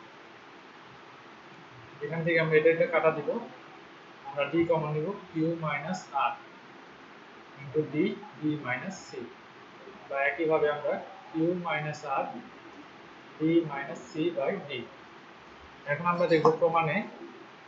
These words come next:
কিউ মাইনাস আর এর সাথে এ দ্বারা গুণ আছে আমাদের,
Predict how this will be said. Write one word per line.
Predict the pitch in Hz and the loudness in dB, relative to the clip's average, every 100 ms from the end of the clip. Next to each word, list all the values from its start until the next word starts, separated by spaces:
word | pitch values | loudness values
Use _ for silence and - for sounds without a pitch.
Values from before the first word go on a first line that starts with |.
| - - - - | -20 -20 -20 -8
কিউ | 175 196 190 | 4 6 8
মাইনাস | 180 180 - 170 | 6 4 0 2
আর | 165 165 | 4 4
এর | 151 | 4
সাথে | 147 156 208 - - - - - - - - - - - - - - - - - - - - - - - 160 | 2 2 0 -6 -14 -16 -18 -20 -20 -20 -20 -20 -20 -20 -20 -20 -20 -20 -20 -20 -20 -18 -18 -18 -20 -8 4
এ | 160 160 | 6 6
দ্বারা | 156 165 160 | 4 4 0
গুণ | 165 135 | -4 -4
আছে | 123 123 120 | -6 -10 -10
আমাদের, | 117 110 | -8 -10